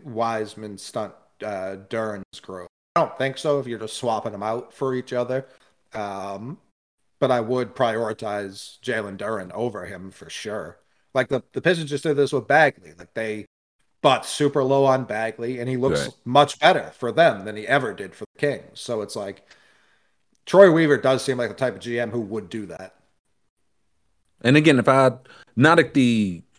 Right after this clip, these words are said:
Speaker 2: yeah, expensive Duren, I agree, 'cause I feel like he's, you know, he's still the youngest player in the league, and he showed enough, but
Speaker 1: Right.
Speaker 2: yeah, if the options are, like, Nerlens is getting D M P coaches' decisions. It's beef stew and Duren, and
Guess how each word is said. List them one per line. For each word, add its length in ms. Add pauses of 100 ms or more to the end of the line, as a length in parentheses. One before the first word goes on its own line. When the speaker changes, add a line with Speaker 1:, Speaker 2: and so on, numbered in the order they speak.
(1000)
Speaker 2:
yeah, 160
expensive 720
Duren, 340
I 140
agree, 260
'cause 160
I 80
feel 120
like 100
he's, 280 (300)
you 100
know, 120
he's 100
still 100
the 80
youngest 320
player 140
in 80
the 80
league, 260
and 80
he 80
showed 460
enough, 420
but 380 (580)
Speaker 1:
Right. 220 (160)
Speaker 2:
yeah, 140
if 160
the 60
options 440
are, 140
like, 180
Nerlens 400
is 100
getting 400 (140)
D 200
M 120
P 280 (420)
coaches' 320
decisions. 600
It's 200
beef 280
stew 240
and 160
Duren, 500 (140)
and 600